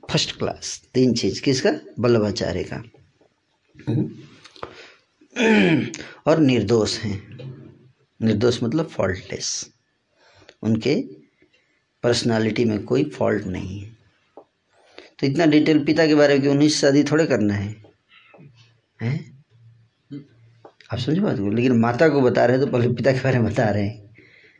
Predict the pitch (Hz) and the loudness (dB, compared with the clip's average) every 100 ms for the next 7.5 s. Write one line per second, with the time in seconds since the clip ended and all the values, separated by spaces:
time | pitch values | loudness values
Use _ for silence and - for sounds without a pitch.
0 | _ 113 208 - 113 120 110 117 113 117 | _ -4 -4 -2 0 0 0 -2 0 0
1 | 117 127 117 120 131 117 127 135 127 143 | 0 0 0 2 2 2 4 2 2 2
2 | 143 139 127 117 117 120 - - _ _ | 2 2 2 2 0 -2 -4 -10 _ _
3 | - _ - - - _ _ _ _ - | -20 _ -20 -20 -20 _ _ _ _ -20
4 | - - 117 123 135 123 127 120 117 131 | -12 -2 0 2 2 2 2 2 4 4
5 | 143 135 131 131 131 139 - - 135 135 | 6 6 6 4 0 -2 -4 -2 0 2
6 | 147 175 208 175 123 123 135 113 110 98 | 2 2 4 4 4 2 2 2 2 0
7 | 104 101 90 120 127 | -4 -4 -4 -2 -2